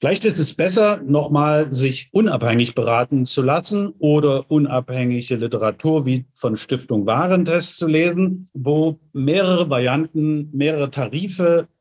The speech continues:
im Angebot stehen, um dann zu sagen, „Oh, okay, ja, D V G hat doch das bessere Angebot, dann nehme ich's doch glatt.“ Oder, „Nee, um Gottes Willen, das Produkt, von was die D V G mir da vermitteln will, ist ja heillos teuer. Und auch der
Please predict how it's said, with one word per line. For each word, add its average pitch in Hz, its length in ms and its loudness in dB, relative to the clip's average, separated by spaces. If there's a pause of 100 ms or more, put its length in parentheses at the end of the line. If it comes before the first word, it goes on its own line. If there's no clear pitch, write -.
im 135 180 -2
Angebot 131 480 2
stehen, 196 540 0 (120)
um 147 140 2
dann 160 160 2
zu 180 120 -8
sagen, 156 520 0 (160)
„Oh, 160 320 2
okay, 143 840 -2
ja, 202 480 -2
D 165 160 -4
V 147 220 -4
G 151 160 -2
hat 143 160 -4
doch 254 140 -2
das 147 160 -2
bessere 131 340 -4
Angebot, 143 480 0
dann 127 120 0
nehme 135 200 0
ich's - 180 -8
doch 220 200 -4
glatt.“ - 400 -4 (240)
Oder, 202 360 4
„Nee, 113 260 -2
um 117 160 -6
Gottes 117 320 -2
Willen, 127 640 -2
das - 400 -8
Produkt, 127 420 -2
von 117 380 0
was 113 160 0
die 107 100 -6
D 113 100 0
V 107 200 0
G 120 160 0
mir 127 160 4
da 120 140 0
vermitteln 139 480 0
will, 131 200 0 (400)
ist 127 220 -2
ja 113 260 0 (220)
heillos 131 640 2
teuer. 135 440 0
Und 110 200 -6
auch 113 300 -2
der 107 260 0